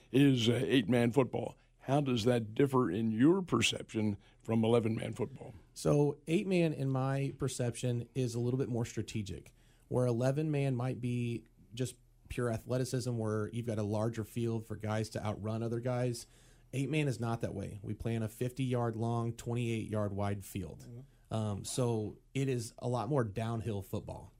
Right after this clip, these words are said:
Speaker 2: There's no running away from people. It's more running people over.
Speaker 1: Mm.
Speaker 2: And for me, that's something I really love. I love
Speaker 1: <laughs>
Speaker 2: hard-hitting, high-contact football. And so that has allowed us to kind of,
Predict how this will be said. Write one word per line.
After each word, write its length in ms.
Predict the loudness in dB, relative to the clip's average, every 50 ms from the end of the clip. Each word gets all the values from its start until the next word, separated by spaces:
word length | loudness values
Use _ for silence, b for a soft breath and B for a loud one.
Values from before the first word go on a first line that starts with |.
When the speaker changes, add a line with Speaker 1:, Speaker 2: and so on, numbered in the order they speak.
| _
Speaker 2:
There's 200 | -4 -4 -2 0
no 140 | 0 0 0
running 340 | 2 0 0 0 0 0 -2
away 260 | -2 0 0 0 -2
from 160 | -2 -4 -6
people. 260 | -6 -6 -6 -6 -4 -6
It's 140 | -4 -4
more 120 | -2 -2 -2
running 360 | -2 -2 -2 -2 -2 -4 -4
people 400 | -4 -6 -6 -4 -4 -4 -6 -4
over. 320 | -4 -6 -6 -6 -8 -10 -6 -4
Speaker 1:
Mm. 200 | -4 -4 -4 B B B B B B B -4
Speaker 2:
And 180 | -2 -2 -2 -2
for 300 | -2 0 0 2 0 0
me, 540 | 0 0 0 0 0 0 -2 -2 -4 -6 -8 -6 -4
that's 180 | -4 -2 -2
something 260 | -2 -2 -2 -2 -2
I 120 | -2 0 0
really 220 | 0 0 -2 -2
love. 340 | -2 -2 -2 -2 -4 0 0
I 160 | 4 6 6 8
love 240 | 8 6 4 6
Speaker 1:
<laughs> 20 | 6
Speaker 2:
hard-hitting, 600 | 6 6 6 6 6 6 6 6 4 0 0 0 -2 -2 -2 -4 -6 0 2
high-contact 720 | 4 4 4 4 2 2 2 2 2 2 0 0 0 0
football. 340 | 0 0 0 0 -2 -2 -4 -4
And 140 | -4 -4 -2
so 160 | 0 0 2
that 180 | 2 2 2 2
has 140 | 2 2 2
allowed 340 | 2 2 2 2 4 4 2
us 140 | 2 0
to 100 | 0 -4
kind 280 | -4 -4 -4 -4 -2 -2
of, 240 | -2 -2 -4 -8